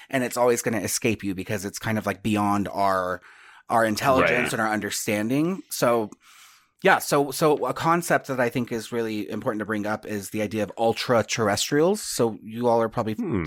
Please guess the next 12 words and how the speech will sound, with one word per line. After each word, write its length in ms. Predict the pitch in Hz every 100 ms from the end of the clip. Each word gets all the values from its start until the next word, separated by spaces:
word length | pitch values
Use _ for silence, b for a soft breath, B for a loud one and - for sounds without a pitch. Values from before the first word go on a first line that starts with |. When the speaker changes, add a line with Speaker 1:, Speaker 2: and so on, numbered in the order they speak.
| 71
Speaker 1:
familiar 300 | 147 127 120
with 140 | 113
extraterrestrials, 840 | 202 - 147 143 120 - 117 110 107
which 140 | 117
is 120 | 110 110
like, 260 | 101 - B B B B
oh, 140 | 202
there's 160 | 127 123
something 320 | 131 123 123
from 180 | 135 120
outside 540 | 127 - - 123 117
of, 280 | 113 110